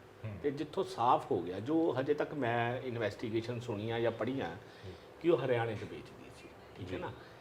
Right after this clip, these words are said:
Speaker 2: ਕਿਉਂਕਿ ਮੁਲਾਜ਼ਮ ਪੰਜਾਬ ਦੀ ਸੀ ਤੇ
Speaker 1: ਹੂੰ।
Speaker 2: ਹਰਿਆਣੇ 'ਚ ਵੇਚਦੀ ਸੀ, ਫੜੀ ਪੰਜਾਬ ਪੁਲਿਸ ਨੇ ਆ।
Speaker 1: ਜੀ।
Speaker 2: ਥਾਰ ਉਹਦੀ 'ਚੋਂ ਫੜੀ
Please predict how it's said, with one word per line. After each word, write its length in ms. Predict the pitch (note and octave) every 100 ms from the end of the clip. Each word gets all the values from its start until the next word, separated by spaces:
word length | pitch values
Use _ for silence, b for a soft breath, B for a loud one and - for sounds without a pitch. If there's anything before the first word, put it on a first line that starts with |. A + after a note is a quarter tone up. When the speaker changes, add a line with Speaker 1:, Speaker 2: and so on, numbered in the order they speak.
| -
Speaker 2:
ਕਿਉਂਕਿ 220 | B2 A#2 C3
ਮੁਲਾਜ਼ਮ 440 | A#2 G#2+ A2 B2
ਪੰਜਾਬ 480 | A2+ A2 G2 G#2 G#2+
ਦੀ 80 | A2+
ਸੀ 220 | A2+ A2+ - -
ਤੇ 100 | A#2
Speaker 1:
ਹੂੰ। 100 | G#2
Speaker 2:
ਹਰਿਆਣੇ 300 | G#2 G#2 A2
'ਚ 60 | A#2+
ਵੇਚਦੀ 460 | G2 F#2 - F#2+ A2
ਸੀ, 180 | G#2+ A2+ B B - -
ਫੜੀ 160 | C#3 C#3
ਪੰਜਾਬ 360 | A#2 F#2 D#2
ਪੁਲਿਸ 320 | - - -
ਨੇ 120 | - -
ਆ। 500 | - - - - F#2+
Speaker 1:
ਜੀ। 120 | E2+ -
Speaker 2:
ਥਾਰ 280 | - A2 A2+
ਉਹਦੀ 180 | A2+ A2+
'ਚੋਂ 160 | A#2
ਫੜੀ 240 | G2 -